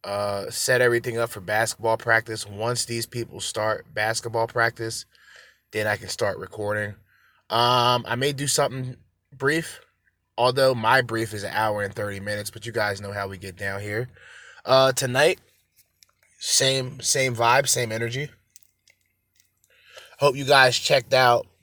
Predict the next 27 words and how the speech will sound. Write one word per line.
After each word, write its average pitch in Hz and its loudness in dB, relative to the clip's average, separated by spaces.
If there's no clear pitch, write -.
the 117 -4
episode 123 0
I 113 2
did 113 -4
this 107 -6
morning. 127 0
I 107 2
did 110 -2
an 104 0
episode 120 0
this - -6
morning 127 2
'cause 110 -4
I 107 0
wasn't 113 0
able 107 -2
to - -8
record 135 2
last 104 -6
night, 139 2
things 120 0
got 110 0
very 123 2
busy 110 -2
last 98 -6
night. 92 -14
And 117 2